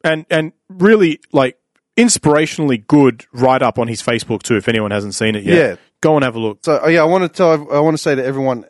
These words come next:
Speaker 2: who's actually listening to this now, um, yeah, check out his Facey page if you haven't. It's on our Insta. Um,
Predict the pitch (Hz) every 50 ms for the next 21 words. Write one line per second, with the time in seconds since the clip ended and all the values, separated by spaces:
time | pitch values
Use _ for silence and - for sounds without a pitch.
0 | _ - 120 107 98 123 117 117 - - 113 110 110 - - 110 107 107 101 101
1 | 101 - 107 110 110 104 95 87 - - 92 107 107 107 101 110 120 113 101 -
2 | - 156 - 165 147 135 120 - - 120 117 - - 117 - 113 110 101 104 95
3 | 101 101 104 120 120 120 120 107 - 107 - - 120 120 117 113 110 95 120 123
4 | - - - 120 117 113 - _ _ _ _ _ _ _ _ _ _ _ _ _
5 | - 113 123 127 127 123 123 117 113 110 110